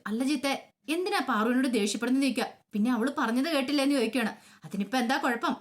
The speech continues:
പാറു പറയട്ടെ. അവൾക്ക് എന്തേലും പറയാനുണ്ടെ പറയട്ടെ" എന്ന് പറയണം. അത് കേട്ട് കഴിഞ്ഞപ്പത്തേനും അവിടെ വന്നിരുന്നൊരു രാജലക്ഷ്മി പറഞ്ഞു, "അതെ, പെണ്ണുങ്ങളുടെ ശബ്ദം ഈ വീട്ടിൽ ഉയരണ്ടാന്ന് പറയണം." ഇത് കേട്ടപ്പം അവള് നേരെ, ഋതു വന്ന് നേരെ എന്ത് ചെയ്യുവാണ്,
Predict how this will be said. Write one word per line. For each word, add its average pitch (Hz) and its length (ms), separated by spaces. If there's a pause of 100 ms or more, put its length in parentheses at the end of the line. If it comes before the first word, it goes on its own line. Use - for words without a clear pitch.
(140)
പാറു 185 280
പറയട്ടെ. 311 460 (680)
അവൾക്ക് 392 260
എന്തേലും 330 300
പറയാനുണ്ടെ 302 480
പറയട്ടെ" 269 340
എന്ന് 302 140
പറയണം. 247 340 (260)
അത് 339 220
കേട്ട് 247 320
കഴിഞ്ഞപ്പത്തേനും 247 560 (120)
അവിടെ 190 240
വന്നിരുന്നൊരു 226 400
രാജലക്ഷ്മി 202 500
പറഞ്ഞു, 220 200 (100)
"അതെ, 220 160 (580)
പെണ്ണുങ്ങളുടെ 392 460
ശബ്ദം 254 300
ഈ 262 120
വീട്ടിൽ 254 300
ഉയരണ്ടാന്ന് 247 500
പറയണം." 208 360 (960)
ഇത് 170 140
കേട്ടപ്പം 190 440 (1200)
അവള് 311 220
നേരെ, 220 340
ഋതു 226 220
വന്ന് 240 200
നേരെ 202 240
എന്ത് 214 160
ചെയ്യുവാണ്, 220 300